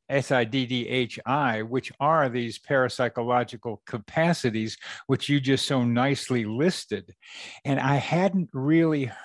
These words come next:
heard so clearly that when you do that, get out there with the astral projection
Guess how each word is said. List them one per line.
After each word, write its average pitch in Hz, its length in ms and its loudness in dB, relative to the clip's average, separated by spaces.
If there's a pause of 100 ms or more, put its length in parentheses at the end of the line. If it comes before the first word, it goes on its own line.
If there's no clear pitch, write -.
heard 165 380 -2 (500)
so 123 240 -2
clearly 135 720 -2 (260)
that 131 160 0
when 139 180 4
you 127 140 4
do 165 380 4
that, 110 460 0 (180)
get 135 180 2
out 143 300 2
there 131 260 4
with 123 300 -2
the 120 200 -2
astral 127 380 -2
projection 123 800 -2